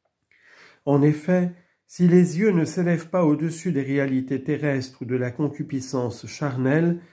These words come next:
ils ne sont pas capables de connaître les fruits spirituels, car tantôt détournés de la considération des réalités divines, ils s'abaissent vers les choses terrestres. Citation.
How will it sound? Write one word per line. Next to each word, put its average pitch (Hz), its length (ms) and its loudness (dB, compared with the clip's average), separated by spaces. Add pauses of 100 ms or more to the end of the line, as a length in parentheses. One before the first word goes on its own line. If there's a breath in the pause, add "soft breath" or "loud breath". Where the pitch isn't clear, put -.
(320 loud breath)
ils 156 140 2
ne 160 100 4
sont 180 260 -2
pas 175 140 -2
capables 143 640 -2
de 131 80 0
connaître 139 520 -2
les 123 120 0
fruits 135 280 -6
spirituels, 127 920 -6 (540)
car 147 280 -2
tantôt 175 420 2
détournés 156 560 2
de 127 100 0
la 127 140 0
considération 135 920 -4
des 120 120 -4
réalités 123 640 -2
divines, 123 680 -2 (520 soft breath)
ils 131 160 0
s'abaissent 147 540 0
vers 123 160 -4
les 120 100 -4
choses 131 420 -4
terrestres. 117 680 -8 (400)
Citation. 131 680 -10